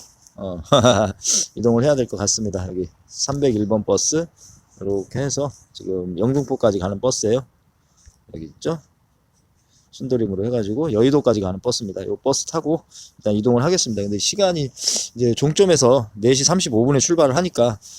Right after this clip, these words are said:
한 십 분 정도면 도착할 것 같습니다. 자, 일단 이동하면서 다음 콜 노려보겠습니다. 렛츠고! 고고고고! 네, 현재 시간 다섯 시 삼십이 분 지나고 있습니다. 자, 삼백일 번 버스 타고 그냥 시원하게 광명 사거리까지 타고 넘어왔습니다.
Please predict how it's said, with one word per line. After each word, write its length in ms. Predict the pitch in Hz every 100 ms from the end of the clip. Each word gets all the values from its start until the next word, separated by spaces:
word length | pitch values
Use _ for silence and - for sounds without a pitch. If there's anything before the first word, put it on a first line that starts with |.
| - -
한 80 | 147
십 140 | 180
분 140 | 196
정도면 520 | 170 143 123 113 156 151
도착할 320 | 120 117 117
것 80 | 120
같습니다. 480 | - - 113 95 90 - - - - -
자, 320 | - 127 120 117
일단 320 | 131 151 127
이동하면서 680 | 139 160 185 196 135 160 190
다음 200 | 123 135
콜 240 | 131 175 160
노려보겠습니다. 680 | 101 135 127 175 - 92 76
렛츠고! 1040 | 78 151 - - 226 214 160 123 104 87 - - _ _
고고고고! 840 | 185 165 190 165 185 190 165 104 - _ _ _ - - - - - -
네, 260 | 139 131
현재 180 | 143 170
시간 240 | 170 165
다섯 220 | 151 127 156
시 140 | -
삼십이 460 | 160 156 151 123 139
분 120 | 143
지나고 300 | 131 131 120
있습니다. 480 | 110 - 120 160 175 - - - -
자, 120 | - 147
삼백일 380 | 196 214 220 185
번 140 | 180
버스 240 | 196 202
타고 280 | - 170 175
그냥 140 | 147 151
시원하게 720 | - 143 160 147 131 127 165
광명 320 | - 139 156
사거리까지 580 | 143 170 180 170 151 151
타고 240 | - 196 143
넘어왔습니다. 680 | 120 123 117 - 170 135